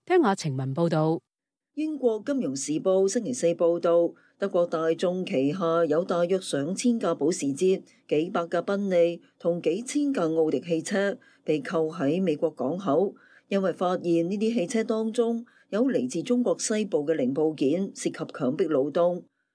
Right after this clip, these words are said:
Speaker 2: 據兩位知情人士透露，一月中旬，大眾汽車發現佢哋部分運去北美嘅豪華汽車含有不符合美國海關規定嘅零部件。知情人士話，嗰啲零部件並唔係由大眾公司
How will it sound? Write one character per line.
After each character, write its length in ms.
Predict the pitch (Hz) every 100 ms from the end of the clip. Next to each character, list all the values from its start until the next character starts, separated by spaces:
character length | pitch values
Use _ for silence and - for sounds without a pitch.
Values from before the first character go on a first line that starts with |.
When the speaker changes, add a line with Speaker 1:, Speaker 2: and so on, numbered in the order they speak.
| _
Speaker 2:
據 220 | - 170 170
兩 180 | 156
位 140 | 160 170
知 120 | 202
情 200 | 190 135
人 120 | 139
士 160 | 147 165
透 280 | - 175 175
露， 320 | 170 175 - - _
一 100 | 208
月 140 | 180 170
中 260 | 214 208
旬， 400 | 208 143 139 139 - _
大 180 | 175 190
眾 200 | 214 214
汽 160 | 226
車 180 | 208 254
發 260 | 254 214 185
現 400 | 185 175 175 175
佢 100 | -
哋 180 | 202 196
部 240 | 190 180
分 380 | 180 180 175 175
運 160 | 170 175
去 120 | 190
北 180 | 190 247
美 220 | 147 147
嘅 140 | 156 131
豪 160 | 131
華 180 | 135 143
汽 160 | 175 175
車 320 | 220 220 226 - _ _
含 320 | 170 175 175
有 200 | 175 190
不 100 | 233
符 300 | 285 - 139
合 200 | 147 170
美 280 | 170 - 156
國 120 | 170
海 100 | 165 - 143
關 300 | 170 196 196 190
規 240 | 196 190
定 160 | 185 151
嘅 60 |
零 180 | 156 135
部 200 | 139 156
件。 340 | 143 147 185 202 - _ _ _
知 140 | - 196
情 180 | 196 262
人 140 | 196
士 180 | 135 160
話， 280 | 160 160 - _ _
嗰 80 | 156
啲 120 | 185
零 200 | 165 139
部 200 | 156 156
件 320 | 143 147 180 185
並 260 | 156 135
唔 20 |
係 180 | 143 170
由 200 | 156 135
大 240 | 139 156 160
眾 220 | 175 175
公 200 | 208 208
司 160 | 202